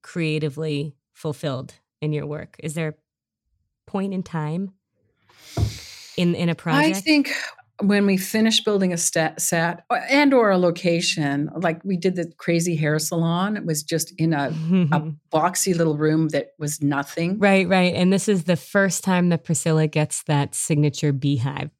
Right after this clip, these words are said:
Speaker 2: And was like, "Okay, let's do fabric, pink fabric walls, glamour pink paint." I never thought I'd pick a paint color like that.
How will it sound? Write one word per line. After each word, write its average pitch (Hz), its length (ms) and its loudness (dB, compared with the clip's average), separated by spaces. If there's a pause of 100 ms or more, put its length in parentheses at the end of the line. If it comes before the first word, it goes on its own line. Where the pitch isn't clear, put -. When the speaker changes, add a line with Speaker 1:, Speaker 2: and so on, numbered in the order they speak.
Speaker 2:
And 170 160 2
was 156 120 -2
like, 165 160 -4
"Okay, 185 160 -2
let's 165 240 0
do 185 120 -4
fabric, 196 600 -2
pink 233 240 -4
fabric 196 400 -2
walls, 170 340 -2 (380)
glamour 214 420 4
pink 202 440 -6
paint." 165 380 -2
I 160 140 -6
never 165 380 2
thought 165 240 -4
I'd 156 120 -4 (220)
pick - 220 -4
a 143 60 0
paint 156 280 -4
color 156 160 -2
like 143 140 -6
that. 143 120 -6